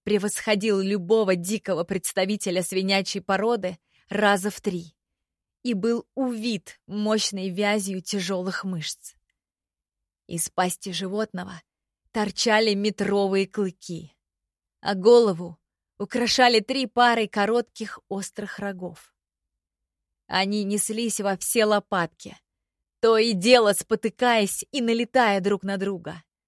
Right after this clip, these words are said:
Ворчание и хрюканье ужасного преследователя придавало сил. Детям удалось немного оторваться, но по воле злого рока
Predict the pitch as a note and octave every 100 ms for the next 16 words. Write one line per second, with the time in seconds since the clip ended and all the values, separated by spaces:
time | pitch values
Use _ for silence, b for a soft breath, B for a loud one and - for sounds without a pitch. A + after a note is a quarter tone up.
0 | _ _ _ _ _ _ - F3 - -
1 | G#3 G3+ F#3 F#3 - A3 A3 G#3 F#3+ F#3+
2 | F3+ G3+ G3+ - F#3+ F#3 A3 - A#3+ A#3
3 | G3+ F3 F#3+ G3+ E3+ _ _ _ _ -
4 | A3 G3+ G3 F#3+ F#3 - - G3 F3+ _
5 | _ _ _ _ _ _ _ _ _ _
6 | F#3 E3+ A3 A3 G3+ G3 F#3 F#3+ G#3+ -
7 | G#3 G3 G#3+ G3+ G#3 G#3+ A3 F#3 - D#3+
8 | - _ _ _ _ _ - A3 G#3+ A#3
9 | A#3 B3 A3+ G3 A#3+ A#3 A3+ B3 C4+ G#3
10 | F3+